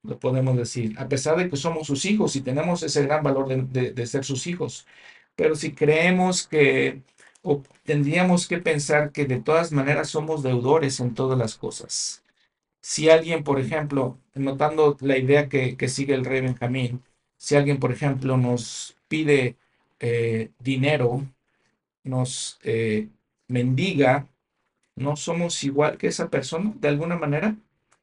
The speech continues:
No todos tenemos necesidad, necesidad de pedir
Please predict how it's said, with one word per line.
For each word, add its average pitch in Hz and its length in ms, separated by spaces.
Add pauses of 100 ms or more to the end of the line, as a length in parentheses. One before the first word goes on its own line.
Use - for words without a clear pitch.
(240)
No 139 300
todos 170 460
tenemos 147 320
necesidad, 143 600 (120)
necesidad 135 600
de 147 100
pedir 143 640